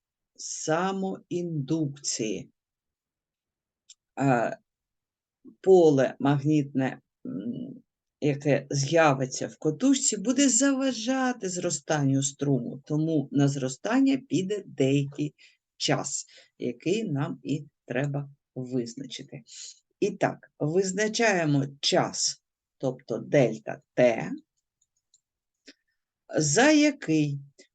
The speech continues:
в котушці індуктивністю L один Генрі,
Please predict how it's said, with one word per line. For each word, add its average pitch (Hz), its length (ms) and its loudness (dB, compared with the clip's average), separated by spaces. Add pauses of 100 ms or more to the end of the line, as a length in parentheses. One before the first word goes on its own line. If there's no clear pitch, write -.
в - 160 -20
котушці - 840 -2
індуктивністю 180 1500 -2 (100)
L 143 420 0 (120)
один 135 560 0 (120)
Генрі, 123 540 -6